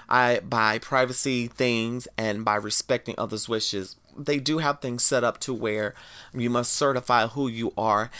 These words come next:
And sometimes they will mark you as a certain gender. And I'm not gonna call any websites names, but sometimes th-, that can be problematic for a person who is transitioning and have opted not to go through surgeries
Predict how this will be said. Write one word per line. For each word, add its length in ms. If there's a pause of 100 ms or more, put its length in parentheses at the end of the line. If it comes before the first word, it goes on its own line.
(120)
And 120
sometimes 720
they 140
will 180
mark 300
you 120
as 140
a 60
certain 380
gender. 500 (720)
And 280
I'm 80
not 140
gonna 140
call 200
any 140
websites 600
names, 480 (260)
but 220
sometimes 540
th-, 220
that 300
can 140
be 120
problematic 1080 (280)
for 180
a 60
person 420
who 160
is 160
transitioning 1040 (600)
and 440 (460)
have 280 (120)
opted 440
not 540
to 120
go 200
through 180
surgeries 680